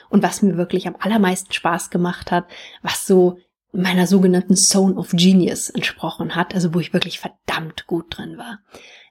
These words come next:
Das waren damals auch schon das Thema Trainings, Seminare geben, Konzepte entwickeln, mit den Mitarbeitern arbeiten, aber eben die reinen Führungsaufgaben. Klar, die waren Teil davon, aber als es dann neunzig, fünfundneunzig Prozent ausgemacht hat,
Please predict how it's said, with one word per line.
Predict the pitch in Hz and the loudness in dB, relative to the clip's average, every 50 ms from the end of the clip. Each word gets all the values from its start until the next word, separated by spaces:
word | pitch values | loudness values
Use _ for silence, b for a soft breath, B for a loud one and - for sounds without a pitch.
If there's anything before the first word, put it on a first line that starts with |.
| B | B
Das | - 196 190 196 196 | 0 2 2 2 0
waren | 185 185 180 185 185 180 | 0 2 2 2 2 2
damals | 185 - - 180 196 196 185 185 185 185 - - | 0 -2 0 2 2 2 2 0 -2 -4 -4 -2
auch | - 170 175 - | 0 0 0 -2
schon | - - 190 180 | -2 -4 -2 -2
das | 180 170 - | -2 -4 -4
Thema | - - - 175 180 175 170 165 165 165 B B B B B _ _ | -4 0 2 2 2 2 2 -2 -2 -4 B B B B B _ _
Trainings, | - - - 208 196 185 180 180 175 175 165 - | -6 0 2 4 4 4 4 2 0 -2 -4 -2
Seminare | - 185 175 180 180 180 180 180 175 165 165 165 | 0 0 2 2 2 4 2 2 2 0 -4 -6
geben, | - - 170 170 165 190 | -8 -10 -10 -6 -6 -6
Konzepte | - - 254 240 247 - 190 - - - - | -4 -2 -2 -2 -2 -4 -6 -6 -6 -6 -4
entwickeln, | - 180 175 175 175 170 - - 165 165 170 170 B B B B B B B | -4 -2 -2 -2 -4 -2 0 0 0 0 0 -2 B B B B B B B
mit | - 196 196 | 2 2 4
den | - 226 202 | 6 6 6
Mitarbeitern | 185 185 - - - 180 180 - 202 190 - | 4 2 0 -4 -4 -6 -4 -4 -4 -6 -4
arbeiten, | - 165 170 170 170 170 165 170 170 - - 180 175 180 B B B B B B _ | -4 -4 -4 -2 -2 -2 -2 -2 -2 -2 -2 -4 -4 -4 B B B B B B _
aber | 180 185 185 180 - | 2 2 2 2 2
eben | - 190 190 185 190 190 185 185 180 _ _ _ _ _ _ _ _ - | 2 2 4 4 4 4 4 2 0 _ _ _ _ _ _ _ _ -8
die | 190 | -6
reinen | 190 - 175 175 165 165 | -4 -2 -2 -2 -4 -6
Führungsaufgaben. | - - - - - - 311 269 208 - - - - - - - - - - 160 151 175 226 247 - - _ _ _ _ _ | -8 -10 -10 -4 0 2 4 4 4 2 -2 -6 -12 -16 -18 -18 -10 -8 -8 -8 -6 -8 -10 -14 -14 -18 _ _ _ _ _
Klar, | - - 185 170 190 220 | -6 -2 0 0 2 2
die | 220 196 | 2 2
waren | 170 160 156 165 | 0 0 -4 -6
Teil | - - - 156 170 175 | -6 -6 -4 -2 0 2
davon, | 180 202 196 - - 202 214 233 247 240 - - _ _ | 2 0 0 -2 -2 0 0 0 0 -2 -6 -12 _ _
aber | 190 180 180 170 - | -2 0 0 0 0
als | 170 185 | -2 -2
es | 175 - | -2 0
dann | - 170 165 | 0 0 2
neunzig, | 175 180 196 208 202 226 - | 4 4 4 4 2 -2 0
fünfundneunzig | - 208 214 240 240 226 220 226 214 - | 2 4 4 6 6 4 2 0 -4 -8
Prozent | - 185 - - 170 170 170 - | -10 -10 -6 -2 -2 -2 -2 0
ausgemacht | 196 196 196 196 - 196 185 185 180 - - | -2 -2 -2 0 0 2 2 0 0 -2 -2
hat, | 196 190 190 | 0 0 0